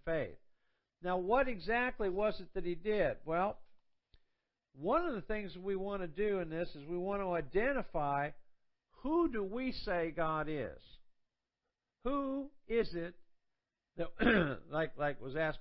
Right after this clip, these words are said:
Peter, "Who do men say that I am?" "Well, some say you're this and some say you're that."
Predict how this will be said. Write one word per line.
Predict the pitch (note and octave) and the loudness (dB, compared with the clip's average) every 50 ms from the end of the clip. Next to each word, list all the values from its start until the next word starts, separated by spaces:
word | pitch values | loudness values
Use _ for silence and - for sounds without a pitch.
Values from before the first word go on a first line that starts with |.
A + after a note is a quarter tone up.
| - - | -2 0
Peter, | F3+ F3+ F3 C#3 A2+ G#2+ - - - - _ _ _ _ _ - | 2 2 2 2 0 -4 -8 -14 -20 -20 _ _ _ _ _ -8
"Who | A3+ B3 | -6 -4
do | A3 A3 | -4 -4
men | G3 G3 G#3+ G#3+ G#3 G3 - - | -4 -4 -4 -4 -4 -6 -6 -2
say | G#3 G#3+ G#3+ G3+ | 0 0 0 2
that | F3+ F#3+ F3+ | 2 2 2
I | F3+ F3+ F#3+ G3 | 2 0 0 0
am?" | F#3 D#3+ C#3 | -2 -2 -2
"Well, | C#3+ E3 F3+ F#3 F3 - | -2 -2 -2 -2 -2 -4
some | F3+ F#3 F#3+ F#3+ F3+ - | -4 -4 -4 -6 -6 -6
say | - F#3+ F#3+ F3+ | -4 -2 -2 -2
you're | E3+ E3 | -2 -4
this | D#3 F3 F3+ F3+ E3 D3 | -4 -6 -6 -6 -8 -10
and | C3+ B2+ | -12 -10
some | - E3+ E3 E3 D#3+ - - | -8 -6 -6 -6 -8 -8 -6
say | F3+ E3+ E3+ | -4 -4 -2
you're | D#3 D3 D3 | -4 -4 -4
that." | C#3+ D#3+ E3 E3 E3 E3 | -2 -2 0 0 0 -2